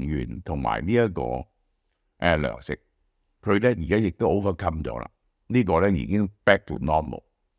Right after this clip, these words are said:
呢兩個我講嘅 factor，令到引致通脹嘅，一個因為疫情嘅 disruption，一個因為戰爭嘅 disruption 呢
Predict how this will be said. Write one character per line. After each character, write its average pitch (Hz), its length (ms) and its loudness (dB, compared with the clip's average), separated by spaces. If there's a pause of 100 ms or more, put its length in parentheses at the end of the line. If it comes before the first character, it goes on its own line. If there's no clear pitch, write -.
(500)
呢 233 260 4
兩 120 400 4
個 117 160 6
我 104 200 2
講 90 240 0
嘅 110 40 0
factor， 101 440 -2 (580)
令 135 360 2
到 135 160 4
引 123 280 0
致 113 180 -4
通 143 260 0
脹 85 260 0
嘅， 82 140 -2
一 151 140 0
個 127 180 0
因 156 140 2
為 120 120 4
疫 104 300 0
情 98 140 -2
嘅 85 200 -4
disruption， 92 640 -4 (120)
一 135 140 -2
個 120 120 0
因 123 140 2
為 98 100 0
戰 82 280 -4
爭 101 140 2
嘅 95 120 0
disruption 80 640 -6
呢 73 140 -10